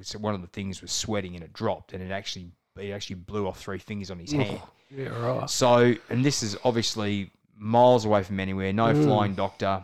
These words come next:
Speaker 1: you know, no, no radio, no telephone, no nothing. So, uh, and Mum stitched his fingers back on, and his, his hand was fine.
Speaker 2: Yeah, right.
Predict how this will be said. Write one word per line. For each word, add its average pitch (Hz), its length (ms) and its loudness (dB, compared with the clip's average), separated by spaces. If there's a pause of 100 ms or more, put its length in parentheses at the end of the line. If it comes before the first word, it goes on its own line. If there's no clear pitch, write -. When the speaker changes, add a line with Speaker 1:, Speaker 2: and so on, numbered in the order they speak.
(120)
Speaker 1:
you 101 80 -6
know, 98 160 0
no, 101 500 2
no 110 220 0
radio, 98 460 0
no 104 180 -2
telephone, 92 920 -6
no 98 260 -6
nothing. 92 400 -8
So, 92 520 -4 (280)
uh, 92 260 -6 (280)
and 98 200 -6
Mum 104 300 0
stitched - 300 -14
his - 100 -12
fingers 113 240 -6
back 85 240 -10
on, - 120 -18 (680)
and 101 200 -4
his, 117 240 -4 (180)
his 110 160 -4
hand 117 220 2
was 92 100 -10
fine. 104 340 0 (200)
Speaker 2:
Yeah, 123 180 2
right. 190 360 4